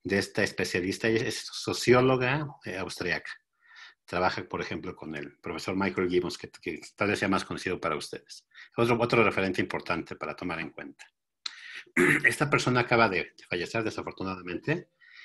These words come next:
Él es un educador, este, él viene de las artes y tiene una plática muy impresionante, también muy, muy divertida. Es la que pongo de primer punto. Y su propuesta, más bien su reflexión es que parecería que como estamos educando, este, no dejamos,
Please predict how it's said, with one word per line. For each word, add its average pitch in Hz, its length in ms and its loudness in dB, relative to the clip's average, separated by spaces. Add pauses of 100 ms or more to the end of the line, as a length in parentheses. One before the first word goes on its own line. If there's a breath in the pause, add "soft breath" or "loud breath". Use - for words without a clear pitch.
(140 loud breath)
Él 117 120 4
es 139 180 4
un 139 80 8
educador, 110 640 4
este, 107 440 -4
él 123 80 0
viene 143 240 6
de 120 120 2
las 98 300 -2
artes 135 520 2
y 92 300 -4
tiene 110 200 -2
una 113 220 0
plática 101 400 -2
muy 113 580 2 (160)
impresionante, 90 840 -4
también 95 340 -4
muy, 98 160 0
muy 95 160 -2
divertida. 90 580 -4 (640 loud breath)
Es - 60 -20
la 101 120 0
que 104 100 -6
pongo 101 280 0
de 87 100 0
primer 85 340 -6
punto. 90 500 -6 (960 loud breath)
Y 131 220 4
su 143 140 2
propuesta, 165 720 8 (200 loud breath)
más 143 140 6
bien 156 120 6
su 151 180 6
reflexión 117 460 6
es 175 140 8
que 143 160 4
parecería 120 580 4
que 147 140 -6
como 113 200 0
estamos 139 380 0
educando, 113 680 -2
este, - 360 -14
no 104 160 -4
dejamos, 113 840 0